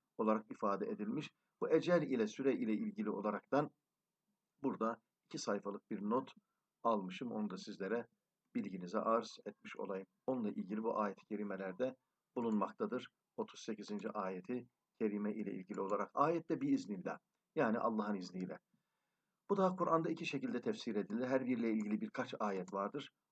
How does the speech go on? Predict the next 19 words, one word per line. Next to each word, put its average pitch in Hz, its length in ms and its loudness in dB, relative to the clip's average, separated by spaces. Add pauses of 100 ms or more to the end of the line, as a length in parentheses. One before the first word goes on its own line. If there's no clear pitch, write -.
Allah'ın 147 300 4
izniyle 135 460 2
olmayan, 120 600 4 (360)
Allah'ın 135 360 4
izin 135 340 0
vermediği 123 440 2
bir 110 100 0
şey - 260 -2 (520)
elbette 107 320 -6
ki - 120 -20
söz 107 160 -8
konusu 95 300 -6
olmaz, 120 400 0 (220)
mümkün 110 440 0
değildir. 92 380 -2 (320)
Diğeri 143 240 4
de 147 60 6
emir 139 300 6
manasında 104 800 4